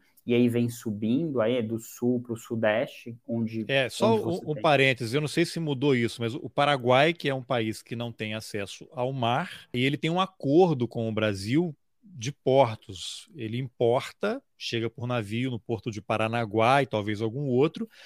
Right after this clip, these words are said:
Speaker 2: e esses contêineres vão para o Paraguai sem serem abertos. Tem um acordo, é Paraguai.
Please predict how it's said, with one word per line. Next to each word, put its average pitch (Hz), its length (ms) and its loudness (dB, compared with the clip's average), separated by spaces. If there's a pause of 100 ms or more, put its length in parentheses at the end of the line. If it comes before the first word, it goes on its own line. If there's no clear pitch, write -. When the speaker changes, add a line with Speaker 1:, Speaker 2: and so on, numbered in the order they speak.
(140)
Speaker 2:
e 143 60 2
esses - 220 0
contêineres 180 640 2
vão 147 480 4
para 127 240 0
o 110 60 -2
Paraguai 117 580 0
sem 190 180 -6
serem 180 280 0
abertos. 156 580 0
Tem 135 100 -16
um 165 100 -14
acordo, 170 360 -2
é 135 200 -4
Paraguai. 135 640 4